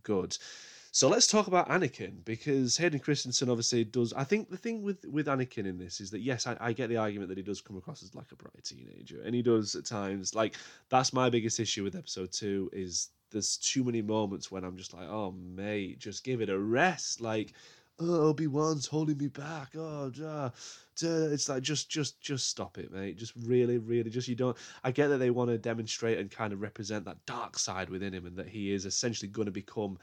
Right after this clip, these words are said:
the big and the bad. But why do they have to make him so cringe? You know what I mean? Like, it's, it's weird 'cause in the first one, you do feel for this character, you know, he's, he's had to, he's had to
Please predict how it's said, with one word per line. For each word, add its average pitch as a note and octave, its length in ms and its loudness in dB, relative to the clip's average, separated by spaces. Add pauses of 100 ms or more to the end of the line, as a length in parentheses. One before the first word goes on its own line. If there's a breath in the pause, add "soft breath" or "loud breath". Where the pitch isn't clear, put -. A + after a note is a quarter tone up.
(280 loud breath)
the A2 300 -4 (100)
big A2+ 260 -4
and G2 220 -6
the G#2+ 200 -4 (100)
bad. G#2+ 340 0 (300 loud breath)
But A#2 100 -12
why F#3 140 -8
do A#3 60 -6
they F#3 100 -4
have F3 60 -8
to D#3 60 -6
make C#3+ 120 -2
him A#2 60 2
so G2 140 -2
cringe? D3+ 540 -6
You B2 60 -8
know C#3+ 80 -2
what C3 80 -2
I - 20 -6
mean? C#3+ 160 -2
Like, A#2+ 160 0 (300 loud breath)
it's, A3+ 160 0
it's F#3+ 200 0
weird G3 220 6
'cause E3+ 140 4
in E3 80 4
the D3+ 60 4
first F3+ 340 2
one, G#2+ 100 4
you G2 80 -2
do B2 160 2
feel C3+ 300 2
for C3+ 120 -4
this F#2+ 140 0
character, - 380 -6
you F#2 40 -8
know, F#2 120 -4
he's, G2 160 -2
he's G#2 120 -4
had - 160 -2
to, A2+ 160 -2 (200)
he's B2 220 0
had A2+ 120 -2
to A#2 140 -4